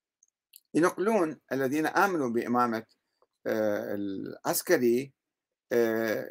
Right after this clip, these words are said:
يجيبون رواية أنه الإمام الهادي توجه إليه في المأتم اللي كان مقام، وقال لي، له: "يا بني، أحدث الله شكرًا فقد أحدث فيك نعمة أو أمرا". أنت صرت إمام، أنت ما كنت إمام،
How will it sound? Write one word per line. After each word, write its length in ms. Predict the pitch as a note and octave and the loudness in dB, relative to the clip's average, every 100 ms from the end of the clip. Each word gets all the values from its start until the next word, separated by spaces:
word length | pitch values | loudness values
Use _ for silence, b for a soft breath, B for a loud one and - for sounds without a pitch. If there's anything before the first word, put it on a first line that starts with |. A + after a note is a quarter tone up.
| - | -10
يجيبون 600 | - G2 C#3 D3 D#3+ G#3 | -8 -8 0 0 0 0
رواية 440 | E3 E3+ G#3+ D#3 C#3+ | 2 4 4 4 2
أنه 400 | C#3 C3 B2 - | 0 -2 -2 -4
الإمام 560 | A2+ A2+ - C#3 D3 C3+ | -4 -6 -4 -2 -2 -2
الهادي 520 | A#2+ A2+ C#3+ D3 B2 | -4 -2 0 0 0
توجه 400 | C3+ C#3 D3 C3 | 0 0 2 0
إليه 240 | - C#3+ | 0 0
في 140 | C#3+ C3 | 0 0
المأتم 560 | C3+ E3 - G#2 A2+ - _ | 4 4 2 -4 -4 -6 _
اللي 140 | F#2 G2+ | -12 -8
كان 220 | - G2 | -2 -2
مقام، 520 | G2 - D#3+ E3+ D#3 _ _ _ - | -2 2 4 6 2 _ _ _ -4
وقال 360 | C#3+ D#3+ D3+ D#3+ | 2 6 6 8
لي، 220 | F3+ - | 6 6
له: 260 | D#3 F3 E3 | 0 4 8
"يا 140 | F3+ | 8
بني، 560 | F3 E3 F#3 G3+ G#3+ F3+ _ _ _ - | 8 4 4 4 4 0 _ _ _ 4
أحدث 420 | G3+ E3+ D3+ C#3 | 4 2 -4 -2
الله 360 | D3 D#3+ F3+ C#3+ | 4 6 6 4
شكرًا 520 | F#3+ - E3+ E3 D#3 _ _ _ | 0 2 4 4 2 _ _ _
فقد 260 | G3+ F#3 E3 - | -2 0 0 0
أحدث 340 | G#3 F3 E3+ | 2 -2 -2
فيك 340 | D#3 F3 F3+ | 0 0 2
نعمة 760 | F#3+ F#3 - A#2 G2+ - F#2+ G2+ - - | 2 4 2 0 -2 -4 -4 -6 -14 6
أو 160 | D3+ E3 | 8 8
أمرا". 460 | - C#3 G#2+ E2 - - | 8 4 4 -2 -8 -6
أنت 160 | D3+ D3 | -6 -4
صرت 300 | E3+ D3 C#3+ | -2 -2 0
إمام، 380 | C#3+ C3 A#2 - b b D#3+ | 2 4 4 -2 b b 0
أنت 120 | F#3 | 6
ما 140 | A3+ | 6
كنت 300 | B3 G#3+ E3+ | 8 6 4
إمام، 400 | C#3+ C#3 B2 B2+ | 4 8 8 6